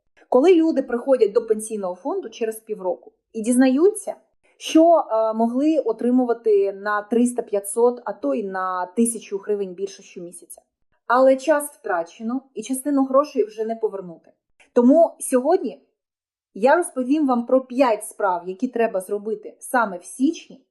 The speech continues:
щоб отримати всі гроші, які належать вам за законом. Перша справа стосується тих, кому у дві тисячі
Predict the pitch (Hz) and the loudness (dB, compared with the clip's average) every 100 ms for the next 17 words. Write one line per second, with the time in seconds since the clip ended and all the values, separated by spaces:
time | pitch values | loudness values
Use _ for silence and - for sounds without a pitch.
0 | _ _ _ - 233 220 233 226 226 208 | _ _ _ -2 0 2 2 2 0 -6
1 | 226 202 233 285 - 190 - 190 202 220 | -6 -2 0 0 -2 -18 -8 -8 -4 -4
2 | 180 175 233 240 196 _ 175 190 202 233 | 0 2 2 0 -10 _ -4 -2 -2 -4
3 | - 175 185 196 170 143 127 _ _ _ | -10 -10 -8 -8 -10 -14 -16 _ _ _
4 | _ 302 370 392 - 226 180 - _ - | _ 0 0 -4 -2 -2 -2 -6 _ -4
5 | - 233 302 330 339 330 - 277 269 247 | -2 -2 0 0 -2 -6 0 0 2 -2
6 | - 302 349 - _ _ _ _ 269 269 | -2 2 2 0 _ _ _ _ 4 6
7 | 311 277 - 247 220 240 330 339 - 285 | 6 4 0 -8 -4 2 2 2 -2 -2
8 | 277 220 - 202 | 0 -2 -4 -10